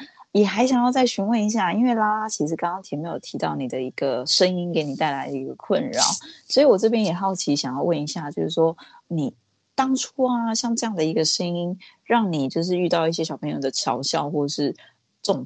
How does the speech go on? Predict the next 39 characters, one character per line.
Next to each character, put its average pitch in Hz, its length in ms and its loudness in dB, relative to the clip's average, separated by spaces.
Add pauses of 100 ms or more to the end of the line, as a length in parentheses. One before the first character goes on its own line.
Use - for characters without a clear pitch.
不 202 80 2
舒 202 200 2
服 175 140 -2
的 131 80 -2
感 151 300 -8
觉， - 260 -8 (320)
你 160 140 -2
是 233 160 0
要 233 160 2
怎 - 160 -10
么 113 120 -6
去 156 180 -4
调 - 280 -6
试？ - 320 -4
还 165 160 0
是 175 80 -2
说 185 160 -6
你 147 120 -6
要 156 180 -4
怎 - 120 -10
么 - 120 -14
去 - 160 -2
让 160 200 -2
自 160 120 -4
己， 127 60 -2
因 220 160 0
为 381 200 2
我 151 120 4
觉 233 120 4
得 - 100 2
娃 147 100 -2
娃 180 200 2
音 185 140 0
这 190 80 -2
个 165 100 -4
好 165 100 -10
像 165 220 -6
不 - 100 -6
是 156 300 0